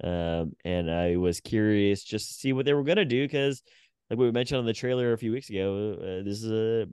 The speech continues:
a ride that I enjoy, and I, I enjoyed this ride. I think that they're, everything that Marcus and Terrence have said are correct, and not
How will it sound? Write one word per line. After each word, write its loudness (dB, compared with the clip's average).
a -2
ride -2
that -4
I -2
enjoy, -2
and 0
I, 2
I 2
enjoyed 0
this -8
ride. -10
I 0
think -4
that -10
they're, 6
everything 0
that 2
Marcus 0
and 0
Terrence -2
have -6
said -2
are 2
correct, -2
and -8
not 0